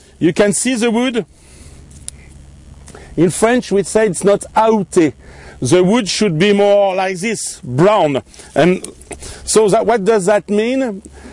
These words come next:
The vineyard did not make reserve. Very few leaves.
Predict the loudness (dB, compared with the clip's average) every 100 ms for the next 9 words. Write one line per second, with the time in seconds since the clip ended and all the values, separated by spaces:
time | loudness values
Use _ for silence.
0 | -14 -8 -6 -6 0 2 4 4 2 0
1 | -2 -2 0 0 -2 -2 -2 0 0 0
2 | -2 -2 2 2 0 -4 -14 -20 -20 -20
3 | -20 -20 -20 -20 -18 -2 0 2 2 0
4 | 0 2 -2 -2